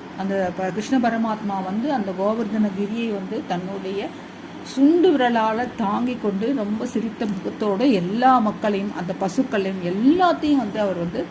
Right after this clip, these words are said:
காப்பாத்திடுறாரு. ஏழு நாளுக்கு அப்புறம் அந்த இந்திரனுடைய கர்வம் அடங்கி அந்த மழையெல்லாம் நிக்க சொல்லிட்டு அப்புறம் வந்து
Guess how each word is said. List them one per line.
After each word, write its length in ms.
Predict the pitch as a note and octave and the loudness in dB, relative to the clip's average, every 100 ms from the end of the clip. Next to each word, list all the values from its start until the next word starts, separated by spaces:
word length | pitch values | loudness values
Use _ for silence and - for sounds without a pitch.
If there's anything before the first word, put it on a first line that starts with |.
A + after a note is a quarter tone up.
| - - - | -10 -14 -2
காப்பாத்திடுறாரு. 680 | G3 G3 G#3 F#3 F3+ F#3 F#3 | -2 0 0 0 -2 -2 -2
ஏழு 240 | G3+ G#3 | 2 2
நாளுக்கு 360 | G3 G3+ G#3+ G#3+ | 2 0 -2 -4
அப்புறம் 280 | F3+ G3+ D#4+ - - - | -6 -4 -4 -6 -14 -8
அந்த 200 | F#3 F#3 | -4 -2
இந்திரனுடைய 720 | G3 G#3 G#3+ G#3 G3+ F#3+ F#3 | -2 0 0 0 -2 -2 -2
கர்வம் 500 | F3 F#3+ G3 A#3+ A3 | 0 0 0 2 0
அடங்கி 400 | E3+ D#3+ F3 G#3+ | 0 -2 -2 -2
அந்த 160 | G#3+ F3 | -4 -2
மழையெல்லாம் 580 | E3 F3 F#3 F3+ F3+ F#3 | -2 -2 -2 -4 -4 -6
நிக்க 240 | F3 - G#3 F#3 | -8 -8 -8 -6
சொல்லிட்டு 380 | E3+ E3+ C4+ F#4+ - - - | -4 -4 -4 -8 -12 -12 -8
அப்புறம் 360 | E3+ F4+ F#4 | -4 0 0
வந்து 240 | A3+ F#3+ | 0 -2